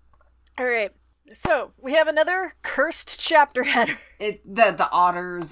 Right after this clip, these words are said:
Speaker 2: eyes. The eyes.
Speaker 1: Yeah, it's, it's a drawing of Cheek, and he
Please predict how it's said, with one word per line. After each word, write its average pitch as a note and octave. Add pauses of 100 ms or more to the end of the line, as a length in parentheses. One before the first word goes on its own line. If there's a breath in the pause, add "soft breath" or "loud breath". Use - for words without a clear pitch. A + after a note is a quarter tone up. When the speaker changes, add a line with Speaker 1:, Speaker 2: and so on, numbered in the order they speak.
Speaker 2:
eyes. E3 (580)
The G3
eyes. F#3+
Speaker 1:
Yeah, C4
it's, A#3+
it's D4+
a D4
drawing C4
of C4
Cheek, -
and A3
he A3+